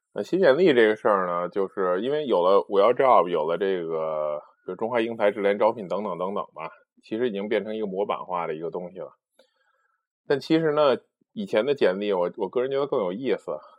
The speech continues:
是需要你编辑字体啊，是需要你去，甚至于找专业的简历纸，这个可能不是大多数这个，咱们在国内的人可能就不太了解，但是在国外呢，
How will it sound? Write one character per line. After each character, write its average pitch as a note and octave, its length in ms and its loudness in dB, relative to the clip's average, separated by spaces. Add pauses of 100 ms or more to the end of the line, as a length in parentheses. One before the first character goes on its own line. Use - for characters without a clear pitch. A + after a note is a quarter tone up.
(220)
是 - 160 -8
需 C3 80 0
要 B2 100 2
你 F2+ 220 -6
编 A2+ 240 0
辑 G#2+ 120 -4
字 G#2 220 -10
体 D2+ 300 -14
啊， E2+ 280 -10 (360)
是 - 180 -12
需 G#2+ 100 -6
要 G#2+ 160 0
你 F2+ 200 -8
去， G2+ 360 -2 (240)
甚 C3 180 0
至 C3+ 60 0
于 C#3 60 -2
找 B2 160 2
专 C3 200 0
业 C3 120 0
的 G#2+ 100 0
简 G2 220 -2
历 B2 140 0
纸， - 340 -14
这 A#2+ 100 0
个 G2 120 0
可 - 220 -14
能 G2 180 -6
不 G#2+ 140 -4
是 A#2 200 4
大 G2 160 0
多 A2 160 2
数 G#2 200 -2
这 F2+ 200 -4
个， D#2+ 240 -6 (1120)
咱 F#2+ 140 -2
们 A#2 80 -4
在 A#2 80 2
国 F#2+ 180 0
内 B2+ 200 2
的 F#2 120 2
人 E2+ 160 -2
可 F#2 80 -14
能 F2 120 -10
就 F#2+ 60 -6
不 F#2 100 -10
太 G2+ 140 -4
了 F2+ 220 -2
解， F#2 220 -6 (440)
但 G#2+ 140 4
是 A2+ 80 0
在 A2+ 100 0
国 G2 180 0
外 A#2 220 6
呢， E2 120 -10